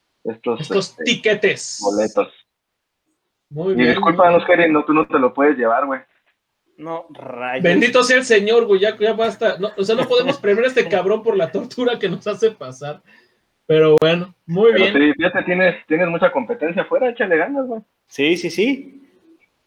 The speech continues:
Speaker 2: Oy-,
Speaker 1: No,
Speaker 2: oigan,
Speaker 1: no,
Speaker 2: chavos.
Speaker 1: hacemos casting.
Speaker 2: Hazme la buena, cabrón. <laughs> Hazme la buena.
Speaker 1: <laughs>
Speaker 2: Oigan, chavos, fíjense que, digo, para ir, este, adelantando, eh, yo creo,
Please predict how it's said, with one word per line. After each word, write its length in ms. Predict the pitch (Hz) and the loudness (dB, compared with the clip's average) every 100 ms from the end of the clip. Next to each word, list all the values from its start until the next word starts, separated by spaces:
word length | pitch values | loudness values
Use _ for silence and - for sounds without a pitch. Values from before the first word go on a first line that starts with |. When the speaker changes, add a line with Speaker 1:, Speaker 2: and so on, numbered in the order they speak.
| _ _ _ _ | _ _ _ _
Speaker 2:
Oy-, 120 | 190 233 | -4 -2
Speaker 1:
No, 60 | |
Speaker 2:
oigan, 220 | 160 - 156 | 0 2 4
Speaker 1:
no, 40 | |
Speaker 2:
chavos. 220 | 165 143 | 4 4
Speaker 1:
hacemos 280 | 139 151 156 - | 2 2 0 0
casting. 480 | 160 170 196 196 - _ _ _ _ _ _ _ _ _ _ | 0 0 -2 -2 -8 _ _ _ _ _ _ _ _ _ _
Speaker 2:
Hazme 260 | 160 170 160 | -4 -2 -4
la 80 | 139 | -2
buena, 260 | 156 170 | -2 -4
cabrón. 260 | - - - | -8 -8 -8
<laughs> 500 | - - - 679 - | -8 -4 0 0 2
Hazme 260 | - 294 226 | 0 0 0
la 140 | 160 | 0
buena. 280 | 156 214 - | 0 2 2
Speaker 1:
<laughs> 480 | 226 185 202 175 - - - _ _ 208 | 4 2 2 -4 -4 -10 -12 _ _ 0
Speaker 2:
Oigan, 200 | 254 285 | 2 2
chavos, 260 | 277 269 - 180 180 | 2 0 -2 -6 -4
fíjense 400 | 262 311 285 - | -4 -2 -2 -2
que, 220 | 196 - | -2 -4
digo, 340 | 190 247 202 - - | -4 -2 -2 -4 -8
para 160 | 170 | -2
ir, 60 | 202 | 0
este, 260 | 214 202 180 | 0 -2 -4
adelantando, 800 | 156 151 156 180 190 196 202 _ _ _ _ - | -4 -6 -6 -6 -4 -4 -4 _ _ _ _ -16
eh, 500 | 156 156 160 160 165 | -12 -8 -8 -10 -4
yo 180 | 190 220 | 0 2
creo, 400 | 220 220 220 - | 4 4 4 -2